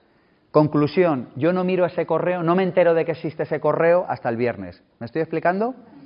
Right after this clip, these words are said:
Tú imagínate que los lunes dices redes sociales.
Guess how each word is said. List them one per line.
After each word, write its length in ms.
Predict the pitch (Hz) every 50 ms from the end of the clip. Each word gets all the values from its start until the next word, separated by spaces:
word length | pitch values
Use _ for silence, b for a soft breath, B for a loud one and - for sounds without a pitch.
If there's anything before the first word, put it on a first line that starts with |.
| B B B B B B B B B B B _
Tú 80 | -
imagínate 440 | 165 185 185 - 185 180 175 151 175
que 100 | 156 170
los 140 | 165 165 160
lunes 340 | 170 175 185 190 190 180 147
dices 300 | 156 147 - 147 135 -
redes 340 | - - 175 180 180 160 -
sociales. 640 | - - - - 131 117 107 101 92 90 -